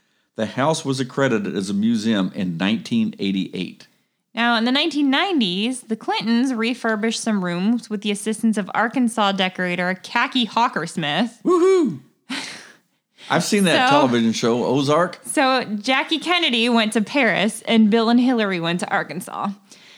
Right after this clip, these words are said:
Speaker 2: Um, they refurbished the Oval Office, the East Room, the Blue Room, the State Dining Room, the Lincoln Bedroom, and the Lincoln Sitting Room.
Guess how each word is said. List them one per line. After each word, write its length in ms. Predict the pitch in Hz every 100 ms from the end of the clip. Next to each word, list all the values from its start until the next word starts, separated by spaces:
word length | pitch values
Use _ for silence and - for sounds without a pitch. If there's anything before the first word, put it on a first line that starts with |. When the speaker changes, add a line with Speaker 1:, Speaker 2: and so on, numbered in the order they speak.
| -
Speaker 2:
Um, 300 | - 220 214
they 160 | 226 233
refurbished 720 | 262 302 302 285 277 294 -
the 300 | 233 226 226 - _
Oval 280 | 247 320 320
Office, 460 | 226 247 226 330 -
the 100 | -
East 300 | 262 311 285
Room, 280 | 294 277 285
the 60 |
Blue 300 | 240 311 339
Room, 280 | 339 311 320
the 80 | 269
State 320 | - 349 339
Dining 320 | 247 233 226
Room, 240 | 233 226 220
the 80 | 214
Lincoln 340 | 269 262 247
Bedroom, 420 | 220 208 220 214 -
and 160 | 202
the 60 | 196
Lincoln 280 | 202 196 208
Sitting 300 | - 254 185
Room. 320 | 147 - 196